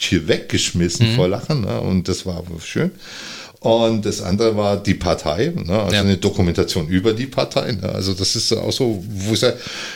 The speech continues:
Speaker 1: ja, das, das macht mein Leben schon auch lustig, ne?
Speaker 2: Mhm.
Speaker 1: Oder unser Leben lustig, weil wir uns da mit schönen, lustigen Themen beschäftigen können.
Speaker 2: Mhm.
Speaker 1: Also die, und im Dokumentarfilmbereich dann,
Speaker 2: Ja.
Speaker 1: ne?
Speaker 2: Und sag mal, jetzt ist es ja so,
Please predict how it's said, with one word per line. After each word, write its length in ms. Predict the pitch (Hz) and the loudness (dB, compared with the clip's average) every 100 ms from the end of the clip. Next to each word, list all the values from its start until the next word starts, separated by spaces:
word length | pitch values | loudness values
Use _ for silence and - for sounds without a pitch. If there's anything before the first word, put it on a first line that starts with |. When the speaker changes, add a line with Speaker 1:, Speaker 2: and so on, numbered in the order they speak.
| - | 0
Speaker 1:
ja, 260 | 190 139 104 | 2 4 2
das, 360 | 120 120 - 113 107 | 2 -2 -4 -8 -2
das 220 | 123 - | -2 2
macht 320 | 120 127 - | 2 0 -2
mein 320 | 120 104 113 104 | 0 2 2 2
Leben 220 | 110 110 | 2 2
schon 160 | 120 | 0
auch 160 | 110 117 | 4 4
lustig, 460 | 120 135 - 69 - | 2 0 -4 -4 0
ne? 80 | 82 | 2
Speaker 2:
Mhm. 120 | 95 | 4
Speaker 1:
Oder 180 | 98 - | 4 4
unser 300 | 123 - 82 | 2 2 0
Leben 240 | 78 76 | -2 -2
lustig, 340 | 80 78 78 78 | -4 -4 -4 0
weil 140 | 80 | 2
wir 140 | 92 92 | 4 2
uns 100 | - | 2
da 80 | 90 | 2
mit 180 | 90 - - | 2 -2 -12
schönen, 640 | - - 107 101 104 107 104 | -6 -2 2 4 4 2 0
lustigen 440 | 98 101 110 98 90 | -4 -2 0 0 2
Themen 260 | 104 98 | 2 2
beschäftigen 560 | 87 - 113 - - 101 | 0 0 0 0 -6 -2
können. 200 | - 107 | 0 0
Speaker 2:
Mhm. 60 | - - - - _ _ _ - - | -4 -10 -20 -20 _ _ _ -12 -10
Speaker 1:
Also 180 | - - | -6 -4
die, 160 | 101 95 | 0 0
und 340 | - 90 - | 2 0 0
im 120 | 80 | -4
Dokumentarfilmbereich 1000 | - 80 82 73 - - 80 - - - - | -4 -2 -2 0 -4 -6 -8 -8 -12 -16 -12
dann, 140 | - | -2
Speaker 2:
Ja. 120 | 92 104 - | 0 -2 -6
Speaker 1:
ne? 100 | 85 - - - - - - - - | -16 -18 -20 -20 -18 -12 -8 -8 -6
Speaker 2:
Und 80 | 104 | 0
sag 120 | 131 | 0
mal, 100 | 127 | 0
jetzt 160 | 120 151 | -2 0
ist 160 | 160 | 0
es 40 | - | 2
ja 120 | 127 | 2
so, 320 | 117 147 170 | 2 2 0